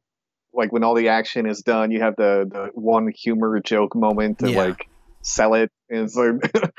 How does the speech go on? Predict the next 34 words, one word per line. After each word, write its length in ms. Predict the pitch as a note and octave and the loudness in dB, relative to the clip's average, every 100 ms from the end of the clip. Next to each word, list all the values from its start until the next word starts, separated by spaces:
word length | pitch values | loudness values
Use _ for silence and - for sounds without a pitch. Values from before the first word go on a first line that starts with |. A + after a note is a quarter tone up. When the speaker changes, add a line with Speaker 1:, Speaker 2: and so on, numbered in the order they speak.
| - | -18
Speaker 1:
<laughs> 120 | - | -2
this 240 | E3+ F#3+ | -2 0
movie 280 | F3+ D#3+ D3+ | 0 4 2
does 180 | C3+ B2 | 2 -4
not 280 | C3+ C3 B2+ _ - | -2 -2 -2 _ -6
even 260 | C3+ A#2+ A#2 | -4 -2 0
go 140 | A2 | 0
for 140 | G#2 G2 | 0 -2
that. 120 | G#2+ | 2
I 40 | |
don't 120 | G#3 | 2
even 120 | C4+ G3+ | 4 2
know 80 | |
if 60 | F3 | 2
this 160 | D3+ D3+ | 0 -4
movie 160 | C#3+ | -6
is 80 | C3+ | -6
gonna 140 | C3+ B2 | -6 -6
have 140 | A#2+ B2+ | -6 -6
any 200 | B2+ G#2+ | -6 -6
jokes. 400 | A2+ F#2 F2+ - | -6 -8 -8 -14
<laughs> 40 | - - - _ _ _ _ _ _ _ _ _ _ _ _ _ - - - - F4+ | -14 -18 -20 _ _ _ _ _ _ _ _ _ _ _ _ _ -18 -16 -16 -16 -12
Speaker 2:
Uh, 340 | F4+ D#4+ C#4+ - - - - - | -8 -6 -8 -10 -18 -18 -18 -12
yeah, 280 | G#3 B3+ C#4 | -4 -2 -2
who 160 | G3+ D4+ | -2 -2
knows? 480 | B3+ F#3+ D#3 A2 - | 0 0 0 -2 -6
I'm, 240 | G2+ D#3 D3+ | -4 -4 -4
I'm 240 | A2 G3+ | -6 -4
like, 320 | G3+ G3 - | -4 -4 -4
there's 260 | A#3 D#4+ C4 | -2 -2 -4
probably 440 | - D#3 C#3 D3 | -2 0 0 0
gonna 160 | C3 B2 | -2 -4
be 160 | G2+ | -4
something. 720 | F2+ - A#2+ A#2+ A#2 A#2 A#2+ | -4 -2 -2 -4 -6 -8 -8